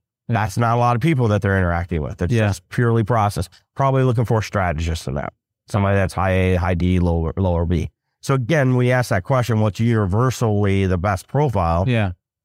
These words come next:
Speaker 2: Well, there's, like, eighteen different thousand different ways to look at that,
Speaker 1: Um,
Speaker 2: right? So
Speaker 1: yeah.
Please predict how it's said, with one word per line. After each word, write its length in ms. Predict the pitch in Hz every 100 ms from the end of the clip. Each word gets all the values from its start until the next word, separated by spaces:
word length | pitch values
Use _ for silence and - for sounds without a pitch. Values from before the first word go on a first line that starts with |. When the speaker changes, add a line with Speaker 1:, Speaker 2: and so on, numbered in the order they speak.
| _ _ -
Speaker 2:
Well, 160 | 101 104
there's, 240 | 107 104
like, 220 | 104 104
eighteen 380 | 110 107 113 104
different 300 | 98 98 92
thousand 420 | 104 95 92 101
different 260 | 92 92 87
ways 200 | 90 87
to 80 | 82
look 180 | 90 -
at 80 | 80
that, 200 | - - -
Speaker 1:
Um, 260 | 107 104 104
Speaker 2:
right? 280 | 90 98 101
So 200 | 107
Speaker 1:
yeah. 120 | 98